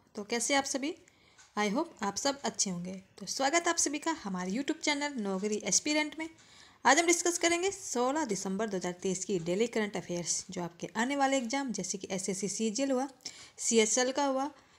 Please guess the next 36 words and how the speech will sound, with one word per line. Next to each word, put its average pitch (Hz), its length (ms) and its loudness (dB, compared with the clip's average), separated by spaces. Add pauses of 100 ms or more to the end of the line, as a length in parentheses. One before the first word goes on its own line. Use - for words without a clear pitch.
(160)
यूपी 214 180 -2
पुलिस 254 280 0
का 277 160 4
हुआ 294 240 4
या 302 140 0
रेलवे 185 360 0
का 175 140 -10
हुआ, 180 220 -8 (260)
हर 196 140 0
एग्जाम 302 340 2
के 302 100 0
लिए 294 120 2
करंट 285 200 0
अफेयर 247 180 -4
काफ़ी 208 300 -6 (100)
इंपॉर्टेंट, 226 420 -4 (260)
काफ़ी 208 260 -4
हेल्पफुल 214 380 -4
रहने 285 220 0
वाली 285 220 0
है 285 60 2
आपके 269 240 -4
लिए। 277 140 -6 (560)
तो 208 80 -2
वीडियो 196 300 -2
में 214 160 -6
एंड 202 240 -4
तक 214 120 0
बने 190 300 -2
रहना 277 180 -2
फ्रेंड्स। 339 300 -4 (1040)
तो 302 60 0
चलो 320 180 2
शुरू 220 220 4
करते 208 300 -2
हैं 254 80 -2